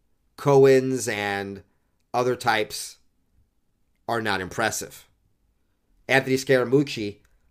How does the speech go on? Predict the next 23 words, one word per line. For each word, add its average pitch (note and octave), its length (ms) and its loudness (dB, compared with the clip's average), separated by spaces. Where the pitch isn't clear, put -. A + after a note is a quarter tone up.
uh, G#2+ 240 -4
who C3+ 140 0
was A#2+ 300 -2
very, E3 420 4
very A#2+ 300 0
briefly G2+ 600 -6
part G#2+ 300 -2
of G2+ 320 -4
the F#2 320 -10
Trump A#2+ 420 -2
administration, F#2+ 800 -8
is A#2 140 -4
not A#2+ 140 0
a G#2 40 -4
household A#2+ 480 0
name, D#3 280 0
and B2+ 100 -2
most C#3 160 2
people C#3+ 160 -4
don't C#3+ 160 2
even C#3+ 220 0
care E3 280 -2
about G#2+ 380 -2